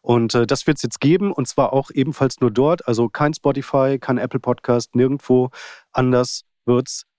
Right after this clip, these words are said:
das geben. Also die wichtigsten Interviews auf meinem Kanal als Audiospur.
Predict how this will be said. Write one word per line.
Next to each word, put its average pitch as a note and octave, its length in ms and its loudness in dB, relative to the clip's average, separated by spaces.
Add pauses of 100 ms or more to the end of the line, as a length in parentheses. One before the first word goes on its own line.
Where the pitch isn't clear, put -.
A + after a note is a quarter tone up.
(140)
das - 420 -2 (180)
geben. A#2+ 380 2
Also A2+ 240 0
die G#2+ 160 -2
wichtigsten B2+ 380 -2
Interviews A2+ 460 -2
auf B2+ 200 -2
meinem A#2+ 160 2
Kanal A2+ 320 2
als G#2+ 220 -4
Audiospur. F#3+ 640 2